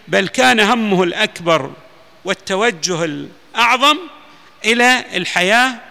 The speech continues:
الآخرة. وحري بمن يريد أن يقتدي به أن يتأسى بهذه الخطوات التي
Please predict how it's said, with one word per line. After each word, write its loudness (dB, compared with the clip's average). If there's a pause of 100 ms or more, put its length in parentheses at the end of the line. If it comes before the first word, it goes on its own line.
(480)
الآخرة. -2 (460)
وحري 2
بمن 2
يريد 0
أن -2
يقتدي 0
به 0 (560)
أن 2 (640)
يتأسى 2
بهذه 0
الخطوات -2
التي -2